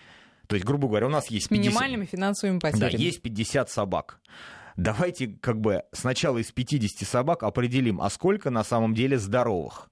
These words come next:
Speaker 1: Потому что если из пятидесяти собак сорок пять больных – ну, разведение невозможно, да, должна быть какая-то выборка. Да? Если у нас есть хотя бы половина здоровых собак, я помогу вам из этой половины здоровых сделать, например, девяносто процентов здоровых. Но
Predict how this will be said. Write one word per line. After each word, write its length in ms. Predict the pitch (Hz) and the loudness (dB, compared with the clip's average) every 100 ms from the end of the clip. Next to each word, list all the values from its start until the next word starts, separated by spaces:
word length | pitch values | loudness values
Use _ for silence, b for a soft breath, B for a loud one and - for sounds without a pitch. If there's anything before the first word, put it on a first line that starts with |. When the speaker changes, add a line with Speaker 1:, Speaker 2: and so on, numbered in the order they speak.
| _ _ _ B B B | _ _ _ B B B
Speaker 1:
Потому 260 | 104 113 139 | 0 2 2
что 160 | - | 0
если 280 | 120 139 123 | 0 2 0
из 100 | 123 | -2
пятидесяти 500 | - 135 147 98 - | -2 -2 0 0 -2
собак 420 | 95 120 120 101 | -2 0 2 0
сорок 320 | - 123 117 - | -2 -2 -2 0
пять 180 | 120 98 | 0 2
больных – 540 | 104 117 170 214 - _ B B B B B - _ - | 2 2 2 0 -6 _ B B B B B -20 _ -2
ну, 260 | 107 135 | 0 2
разведение 560 | 113 101 120 127 143 110 | 0 0 0 0 2 4
невозможно, 600 | 107 101 101 98 78 82 | 4 2 2 2 2 0
да, 100 | 117 | 0
должна 300 | 127 101 120 | 2 0 0
быть 100 | 110 | -2
какая-то 380 | 101 - 98 92 | -4 -2 -2 0
выборка. 440 | 87 78 78 - - | 0 -2 -6 -8 -2
Да? 120 | 104 | 0
Если 280 | 110 120 135 | 2 0 0
у 60 | |
нас 200 | 139 127 | 0 0
есть 200 | 127 117 | -2 -2
хотя 260 | - 120 127 | -2 0 0
бы 140 | 104 | 0
половина 420 | - 110 120 120 98 | 0 2 2 2 0
здоровых 420 | 95 113 104 90 | 2 2 0 0
собак, 400 | - 117 165 - B B 104 | 0 0 0 -4 B B 0
я 160 | 120 | 0
помогу 420 | 123 135 135 147 | 2 2 2 2
вам 240 | 139 123 117 | 4 4 2
из 140 | 117 | 0
этой 200 | 139 117 | 0 -2
половины 500 | 95 120 117 139 208 | -2 2 2 4 4
здоровых 520 | 160 113 120 113 87 80 | 2 2 2 2 0 -2
сделать, 360 | 82 147 151 - | 0 2 2 0
например, 400 | 110 117 117 98 | -2 2 2 0
девяносто 480 | 107 127 120 - | 0 0 0 0
процентов 480 | 87 95 - 80 76 | -2 -2 -2 -4 -4
здоровых. 440 | 73 87 76 67 - B B - | -2 -2 -2 -6 -12 B B 0
Но 260 | 117 - | 0 0